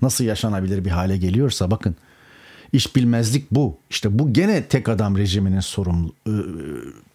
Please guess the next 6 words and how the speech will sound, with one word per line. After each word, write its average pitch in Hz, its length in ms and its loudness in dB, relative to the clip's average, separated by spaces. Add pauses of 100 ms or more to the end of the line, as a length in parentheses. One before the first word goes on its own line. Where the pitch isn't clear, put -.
(380)
sonucu. 127 520 2 (1300)
Bürokratik, 127 640 0 (1160)
otokrat 143 540 0
bir 123 160 4
devlet 110 320 0
kurdular. - 640 -6